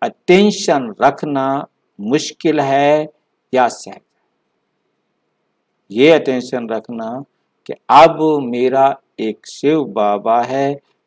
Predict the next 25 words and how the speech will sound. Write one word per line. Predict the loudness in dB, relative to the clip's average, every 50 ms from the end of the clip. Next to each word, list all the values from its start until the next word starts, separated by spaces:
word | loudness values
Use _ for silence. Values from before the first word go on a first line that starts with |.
| _ -10 -6
मैंने | -4 -4 -2 -2 -4 -6 -8 _ _ -2
उसकी | 0 0 -2 -2 -10 -8 -6 -6 -6 -6
श्रीमत | -8 -8 -6 -6 -4 -4 -4 -4 -4 -6 -6 _ _ _ -2
पर | -2 -2 -2
चलना | -4 _ _ -8 -8 -6 -6 -6 -6 -4 -4 -4 -4 -4
है | -4 -4 -4 -4 -6 -6 _ _ _ _ _ _ _ 2
और | 4 6 6 6 4 2 -4 -10 _ -10
किसी | -10 -8 -8 -8 -8 -8
की | -10 -12 -12 -10 -10 -10
बात | -8 -4 -2 0 0 0 -2 -8
सुननी | -20 -18 -14 -12 -12 -10 -10 -12 -12 -14
नहीं। | -16 -20 _ _ _ _ _ _ _ _ _ _ _ _ _ _ _ _ _ _ _ _ _ _ _ _ _ _ _ _ _ _ _ _ _ _ _ _ _ _ _ _ _ -8
जो | -2 2 4 4 4
बाबा | 4 2 2 2 2 2 2 2 2
कहेगा | 0 -2 -2 0 2 2 2 2 2 0 0 0
मुझे | -2 -4 -8 -8 -8 -6 -6 -6 -6
वही | -6 -6 -2 0 2 4 2 2 0 -6 _ _ _ _ _ _
करना | -10 -10 -10 -10 -12 -14 -16 -20 _ _ _ _
है। | -20 _ _ _ _ _ _ _ _ _ _ _ _ _ _ _ _ _ _ _ _ _ _ _ _ _ _ _ _ _ _ _ _ _ _ _ _ _ _ _ _ _ _ _ _ _ _ _ _ _ _ _ _ _ _ -2 2
मुश्किल | 4 4 4 2 2 4 6 8
है | 10 10 10
या | 10 8
सहज | 8 6 6 4 4 2 -2
है, | -4
बताओ | -4 -6 -8 -6 -6 -6 -6 -8